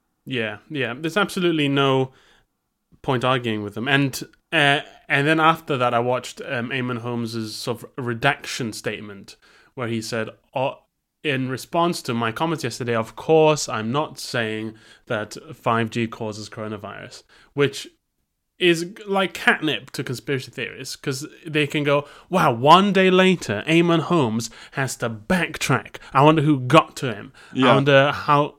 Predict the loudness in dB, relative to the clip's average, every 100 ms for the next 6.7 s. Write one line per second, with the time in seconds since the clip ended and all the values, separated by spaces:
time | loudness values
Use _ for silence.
0 | -8 0 0 0 0 0 2 2 2 -2
1 | -2 -2 0 -2 -4 -8 -6 -6 -6 -6
2 | -6 -6 -8 -10 -10 -10 -10 -4 2 4
3 | 6 4 0 -6 0 2 2 -2 -4 -4
4 | -6 -10 -18 _ _ _ _ _ -10 -4
5 | 0 4 4 2 0 -2 -4 -4 -2 -2
6 | -2 -4 -4 -6 -6 -8 -10